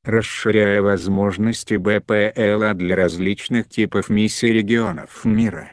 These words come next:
Система Г П С приёмника Навтеч Г П С, разработанная для Щаня Агле,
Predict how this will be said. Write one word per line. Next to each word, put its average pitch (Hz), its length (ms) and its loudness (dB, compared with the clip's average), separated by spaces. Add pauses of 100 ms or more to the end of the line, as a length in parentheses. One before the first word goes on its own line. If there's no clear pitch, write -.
(100)
Система 110 640 0
Г 104 220 2
П 101 320 0
С - 120 -10
приёмника 104 800 0
Навтеч 107 460 -2
Г 104 260 2
П 92 380 -2
С, - 260 -12 (220)
разработанная 101 1120 2
для 98 200 0
Щаня 110 560 2
Агле, 101 360 -4